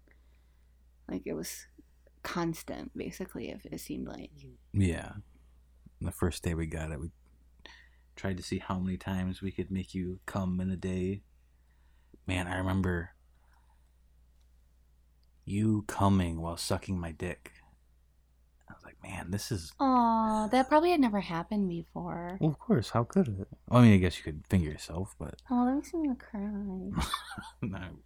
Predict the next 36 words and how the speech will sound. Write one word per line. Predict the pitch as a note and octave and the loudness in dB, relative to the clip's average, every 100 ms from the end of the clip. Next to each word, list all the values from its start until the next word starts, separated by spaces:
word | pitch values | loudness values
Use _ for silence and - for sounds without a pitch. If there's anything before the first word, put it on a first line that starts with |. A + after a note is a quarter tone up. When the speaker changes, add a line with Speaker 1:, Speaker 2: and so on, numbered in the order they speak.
| - - - - | -20 -20 -8 0
Speaker 2:
But | A#2 | 2
it | |
just, | A2+ A2+ | 2 4
I | |
remember | G#2+ G2+ F2+ | 6 6 4
thinking, | - F2 E2+ | 0 -4 -2
like, | D#2+ - - _ _ _ _ _ _ - | -8 -10 -18 _ _ _ _ _ _ -12
"Man, | F2+ | -8
this | G2+ - | -4 -2
is | G#2 | -2
better | - F#2+ G2+ G2 | -4 -4 0 0
than | F#2 F#2+ F2+ | 2 2 2
what's | F#2 - | 0 -2
in | E2+ | -4
porn." | E2 - A2 G#2+ F2+ F#2+ - - | -6 6 8 10 8 6 6 6
<laughs> | - | 12
Speaker 1:
<laughs> | G3+ - | 12 12
Oh, | G3+ G3+ - B4+ B4 G#4+ A4+ A4+ | 12 12 12 12 12 12 12 12
you're | B4 B4 | 12 10
so | - C5 G#4+ B4+ A4 - | 8 4 6 6 4 0
sweet. | D#4+ E4+ D#4 D#4+ - - | 4 4 4 0 0 0
<laughs> | - - B2+ A#2+ - - - - - - _ - A#4+ A5 G#5 F5 E5+ G4 | 0 0 -2 -2 2 2 2 -8 -12 -20 _ 4 6 6 4 -2 -8 0
Aw. | B3+ G3+ F#3+ F#3 G3+ - - - - - - - | 2 4 2 2 -2 -6 -10 -8 -8 -12 -8 2
Um, | A#3 D3 G2+ F#2+ - - - | 4 4 2 -2 -14 -20 4
Speaker 2:
But | D3+ D3 | 6 8
so | C3+ A#2+ | 10 10
that | A#2 C3+ A#2+ | 10 6 8
was, | C3 A2 | 6 6
uh, | A2 G2+ G2 - | 8 8 6 6
a | B2 | 4
vast | G2+ A#2 G#2 - | 6 4 4 0
improvement | F#2+ - F#2+ E2+ F2 D#2 | -2 2 0 2 -2 -2
on, | E2 D#2+ | -4 -4
like, | D#2 | -6
the | - D#2+ | -8 -8
regular | D#2 D#2 D#2 D#2 | -6 -10 -10 -14